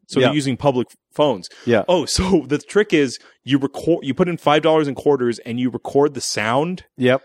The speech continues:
Speaker 1: that the quarters make or something.
Speaker 2: Yeah.
Speaker 1: And then you play that, and that allows you to use the phone.
Speaker 2: Well, it's, it's, it's the way, like, uh,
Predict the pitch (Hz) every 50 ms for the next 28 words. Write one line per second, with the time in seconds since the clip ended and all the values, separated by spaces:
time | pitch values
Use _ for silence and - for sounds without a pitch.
0 | _ _ - - 120 110 - 127 113 107 101 - _ _ _ _ _ _ _ _
1 | _ _ _ - - - 123 135 143 170 185 160 170 190 196 190 - 196 - -
2 | 202 196 180 214 208 220 208 196 _ _ - 127 135 127 110 101 143 143 135 120
3 | - - - 170 180 185 151 139 127 123 - - 131 120 127 131 131 123 123 123
4 | 131 131 123 127 127 120 - 131 120 127 120 104 107 - - 143 180 214 208 208
5 | 196 220 220 190 - 233 196 - - 202 196 214 214 208 196 190 170 - - 147
6 | 151